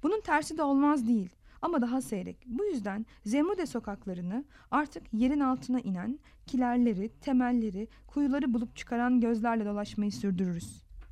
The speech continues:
Kentler ve ad bir. Kent sakinlerinin öteden beri anlatıp durdukları şeyler dışında pek az şey söyleyebilirim sana Alyora hakkında. Deyimleşmiş bir dizi erdem,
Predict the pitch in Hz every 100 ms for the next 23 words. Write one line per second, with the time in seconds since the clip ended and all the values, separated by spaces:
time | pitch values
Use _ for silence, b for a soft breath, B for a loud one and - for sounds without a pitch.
0 | - - - - - - b b b b
1 | b b b b b - 339 349 392 370
2 | 262 285 285 208 190 - - - - -
3 | - - - - - _ _ - _ _
4 | _ _ - b b - 403 480 427 330
5 | - 247 226 185 196 294 - - 262 277
6 | 349 381 349 262 226 240 269 - - 240
7 | 233 226 247 - 220 220 247 196 - 175
8 | 165 190 247 _ - 349 269 247 - 233
9 | 233 202 185 185 180 190 190 - 180 180
10 | 175 b b b 226 233 214 180 180 -
11 | 170 170 170 - _ - - - - b
12 | b b b - 269 339 359 370 427 -
13 | 269 247 226 208 - 202 185 185 247